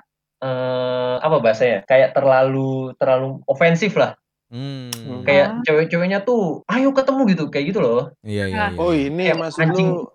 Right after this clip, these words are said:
Speaker 3: Oh, agresif kayaknya, bukan ofensif.
Speaker 4: agresif, agresif.
Speaker 1: Ah, iya, mancing banget gitu kan.
Speaker 3: Aha.
Speaker 4: Hmm.
Speaker 1: Terus
Speaker 2: Oke.
Speaker 1: kayak, "Wah, ini kayak, ini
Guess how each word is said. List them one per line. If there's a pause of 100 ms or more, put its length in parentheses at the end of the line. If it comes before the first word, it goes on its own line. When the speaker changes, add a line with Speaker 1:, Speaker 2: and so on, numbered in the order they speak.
Speaker 3:
Oh,
agresif
kayaknya,
bukan
ofensif.
Speaker 4:
agresif,
agresif.
Speaker 1:
Ah,
iya,
mancing
banget
gitu
kan.
Speaker 3:
Aha. (120)
Speaker 4:
Hmm.
Speaker 1:
Terus
Speaker 2:
Oke.
Speaker 1:
kayak,
"Wah,
ini
kayak,
ini